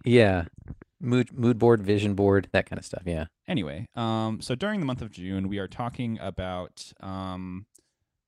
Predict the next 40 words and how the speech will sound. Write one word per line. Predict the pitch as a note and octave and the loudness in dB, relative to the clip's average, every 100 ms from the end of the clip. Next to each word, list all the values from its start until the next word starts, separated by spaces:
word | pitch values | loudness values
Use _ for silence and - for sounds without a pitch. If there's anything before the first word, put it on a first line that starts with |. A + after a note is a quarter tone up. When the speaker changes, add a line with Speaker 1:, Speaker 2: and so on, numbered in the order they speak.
| _ | _
Speaker 2:
uh, | - D3 C#3+ | -6 -4 -4
our, | - F3+ - | -6 -8 -8
our, | G3 G3+ | -10 -4
our | |
picks | G3+ G3+ - | 2 2 0
for | - E3 | -10 -10
queer | - C#3 A#2+ G#2+ G2+ | -6 -6 -4 -4 -6
cinema, | - E2 C#2+ G#1+ - | -10 -14 -14 -16 -20
essentially. | - - - - G1+ G2+ | -20 -20 -20 -20 -14 -4
Speaker 1:
Yeah. | E2 G2 | -2 -2
Speaker 2:
Um, | G2+ G2 | -8 -12
when | G#2 | -14
we | G#2+ | -12
talked | D#3 C#3+ | -12 -8
about | C3 | -8
Black | - G#2+ G#2 | -8 -12 -12
Swan, | - G#2 G#2 G2 | -14 -10 -6 -6
it | F#2 | -8
was | D#2 | -14
a | - | -14
lot | D#2 D2+ | -14 -12
of | C#2+ C2+ _ _ _ | -16 -20 _ _ _
repressed | G#2 - C3 - | 2 4 4 -4
sexuality. | - - - F#2 F2 F2 | -12 -16 -14 -14 -14 -14
It | D2+ | -14
was | F#2 | -14
a | |
lot | F2+ G2+ | -14 -14
of | G2+ | -12
bisexuality. | C3 B2+ A2+ - A2+ F#2+ F2 F2 E2 E2 | -12 -12 -16 -20 -18 -16 -16 -18 -20 -20
Um, | - F#2+ F#2 F#2+ | -16 -14 -14 -14
and | D#2 G2 | -14 -14
then | F#2+ F#2+ F#2+ - _ _ _ | -12 -12 -14 -16 _ _ _
my | C#3+ F#3 | -12 -8
pick, | C3 B2+ _ - | -6 -8 _ -20
uh, | - G#2 G2 | -14 -12 -12
is | G2+ | -14
a | |
movie | G2+ G#2 G2 G2 F#2+ F2 | -16 -18 -18 -18 -18 -16
that, | F#2 F2+ - | -16 -16 -20